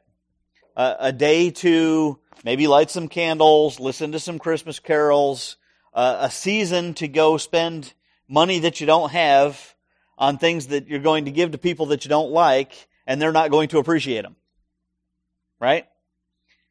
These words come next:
Christ is what lets this holiday season be more than that. And how little do we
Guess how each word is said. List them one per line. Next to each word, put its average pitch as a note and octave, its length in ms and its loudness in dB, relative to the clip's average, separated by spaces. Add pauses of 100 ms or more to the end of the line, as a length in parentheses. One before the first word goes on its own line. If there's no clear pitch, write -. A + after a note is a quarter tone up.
(520)
Christ A3+ 380 6
is F3+ 140 -6
what F#3+ 160 4
lets F#3 500 0
this F3 380 4
holiday F#3 640 0
season D#3 500 -6
be E3+ 180 -4
more E3+ 280 2
than C#3+ 160 -2
that. D3+ 280 -2 (1700)
And D3+ 240 0
how F#3+ 420 2 (220)
little D3+ 500 4
do C3+ 180 -6
we D#3 580 -6